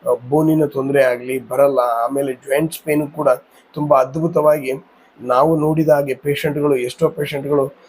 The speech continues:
ತುಪ್ಪನ ತಿನ್ನಕ್ಕೆ ಹೇಳಿದ್ರಿಂದ ಒಂದ್ ತಿಂಗಳ, ಎರಡು ತಿಂಗಳ, ಮೂರು ತಿಂಗಳದಲ್ಲೇನೆ, ಆ, ಒಂದು ರಿಸಲ್ಟ್ಸ್ ಬಂದಿದ್ದಾವೆ. ಅಂದ್ರೆ ಬರೀ ತುಪ್ಪದಿಂದ ಅಂತಲ್ಲ, ಇನ್ನಿತರ ಎಲ್ಲಾ ಫ್ಯಾಕ್ಟರಿಗಳಿರ್ತವೆ, ಇನ್ನಿತರ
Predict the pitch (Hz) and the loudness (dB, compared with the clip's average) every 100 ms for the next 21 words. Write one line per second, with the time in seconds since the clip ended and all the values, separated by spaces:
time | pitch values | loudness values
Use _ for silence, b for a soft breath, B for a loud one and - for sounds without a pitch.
0 | b - 151 160 147 - 156 147 147 143 | b -14 0 2 2 0 -2 -2 0 -2
1 | 143 139 139 131 123 131 139 151 147 131 | -2 0 0 2 2 0 -2 -2 2 2
2 | 127 135 143 143 123 135 139 143 139 135 | 2 -4 -6 -4 -2 -4 -6 -8 -6 -2
3 | 143 156 147 - _ b b - 120 127 | 0 2 0 -2 _ b b -4 -2 0
4 | 139 143 131 156 143 - 127 139 135 123 | 0 -2 0 0 0 -4 -2 -2 -2 0
5 | 127 151 139 139 165 170 156 180 175 175 | 0 0 -2 0 0 -2 -4 0 2 2
6 | 165 160 160 147 143 - b b 147 180 | 2 2 0 0 -4 -8 b b -2 2
7 | 185 190 180 131 151 170 185 180 143 139 | 4 4 2 0 2 2 2 0 -4 -2
8 | 165 156 151 135 143 143 143 156 160 151 | -2 0 0 -4 -4 -2 0 -2 0 2